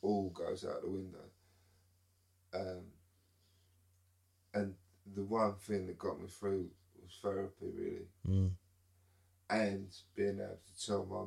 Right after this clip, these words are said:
Speaker 1: mum everything. Like, I told my mum everything at that point.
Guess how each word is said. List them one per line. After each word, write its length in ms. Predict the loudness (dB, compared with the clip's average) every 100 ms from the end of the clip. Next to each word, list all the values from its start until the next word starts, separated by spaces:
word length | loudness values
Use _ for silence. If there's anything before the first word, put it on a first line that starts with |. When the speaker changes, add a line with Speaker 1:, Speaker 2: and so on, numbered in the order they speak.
| 0
Speaker 1:
mum 240 | 0 -2 -12 _ -2
everything. 540 | 0 0 -6 -12 -16 -16 -20 _ _ _ _ _ _ -4
Like, 120 | 2
I 160 | 4 2
told 300 | 2 2 4
my 120 | 2 -2 -4
mum 160 | -6 -12 -6
everything 480 | -4 -4 -10 -12 -10
at 60 |
that 360 | -8 -8 -6 -8
point. 200 | -10